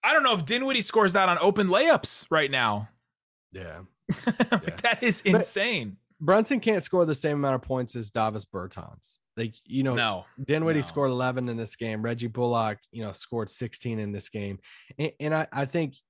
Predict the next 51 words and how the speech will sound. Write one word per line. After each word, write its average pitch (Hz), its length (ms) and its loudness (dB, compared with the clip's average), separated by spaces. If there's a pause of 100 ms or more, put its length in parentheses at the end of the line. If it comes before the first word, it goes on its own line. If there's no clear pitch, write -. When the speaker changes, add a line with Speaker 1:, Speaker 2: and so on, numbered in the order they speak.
(180)
Speaker 2:
you 147 140 2
know, 139 80 6
we 135 280 -2
were 151 100 -2
talking 135 280 0
about, 110 220 -4
hey, 120 180 -4
if 110 300 -6
the, 117 240 -4
you 117 160 -4
know, 107 60 -2
Mavs 120 340 -2
lose 147 260 2
this 131 200 -2
series 120 260 -2
before 123 340 -6
the 117 80 -4
series, 110 320 -8
what's 175 180 -2
gonna 226 160 -2
be 196 100 4
the 131 80 -4
storyline 127 560 -2
coming 113 220 -6
out 98 200 -6
of 87 120 -12
it? 80 140 -16
Is 143 200 -4
it 165 120 -4
going 156 300 -2
to 156 100 -4
be 110 480 -4 (640)
the 143 120 -4
DeAndre 143 600 2
Ayton 156 340 0
series 113 680 -4
that 135 160 -4 (140)
the 143 120 0
Mavs 131 360 -2
are 147 80 0
coming 135 260 -2
out 123 100 -2
of 120 60 -4
the 117 60 -8
series 123 400 -2
saying, 110 300 -4
"We 170 200 2
have 147 380 0
to 143 100 -4
go 131 220 2
get 117 420 -6